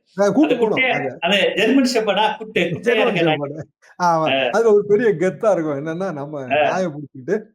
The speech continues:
Speaker 1: ஊருக்குள்ள வாக்கிங் போறோம், பெரியார் நாயை புடிச்சிட்டு வாக்கிங் போறான் அந்த பையன் அப்படின்னு ஒரு கெத்தா இருக்கும் இல்லையா? அது ஒரு
Speaker 2: ஆ.
Speaker 1: மகிழ்ச்சியா கூட செய்வோம்னு வைங்களேன். அப்புறம் அந்த பசங்கெல்லாம் ஆட்டோகிராஃப் வாங்க வருவாங்க. அதெல்லாம் வரிசைப்படுத்தி நிப்பாட்டுறது. இவ்வளவுதான். இந்த நம்ம பணிகள்ங்கிறது இவ்வளவுதான். நைன்த் ஸ்டாண்டர்ட் ரேஞ்சில இதுதான்.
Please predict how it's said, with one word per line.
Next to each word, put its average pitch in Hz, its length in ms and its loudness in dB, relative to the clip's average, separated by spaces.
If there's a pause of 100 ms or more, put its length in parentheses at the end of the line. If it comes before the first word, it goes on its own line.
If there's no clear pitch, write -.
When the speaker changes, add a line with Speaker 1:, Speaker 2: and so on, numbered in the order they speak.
(180)
Speaker 1:
ஊருக்குள்ள 175 360 0
வாக்கிங் 156 440 -4
போறோம், 127 240 -10
பெரியார் 147 380 -6
நாயை 147 220 -8
புடிச்சிட்டு 147 320 -12
வாக்கிங் 147 400 -6
போறான் 139 280 -4
அந்த 135 200 -8
பையன் 139 240 -2
அப்படின்னு 202 360 2
ஒரு 175 160 2
கெத்தா 156 280 -2
இருக்கும் 131 220 -2
இல்லையா? 123 380 -8 (160)
அது 170 160 0
ஒரு 147 80 0
Speaker 2:
ஆ. - 40 0
Speaker 1:
மகிழ்ச்சியா 202 300 0
கூட 180 260 -4
செய்வோம்னு 151 360 -2
வைங்களேன். 127 340 -2
அப்புறம் 156 300 0
அந்த 151 80 0
பசங்கெல்லாம் 156 560 -2 (320)
ஆட்டோகிராஃப் 156 420 2
வாங்க 143 260 -4
வருவாங்க. 131 540 -6 (360)
அதெல்லாம் 170 480 2
வரிசைப்படுத்தி 151 600 -4
நிப்பாட்டுறது. 139 560 -2
இவ்வளவுதான். 240 500 2 (220)
இந்த - 140 -20 (260)
நம்ம 127 260 -10
பணிகள்ங்கிறது 170 540 2
இவ்வளவுதான். 170 480 0
நைன்த் 160 320 -6
ஸ்டாண்டர்ட் 147 300 -4
ரேஞ்சில 151 320 -2
இதுதான். 135 320 -2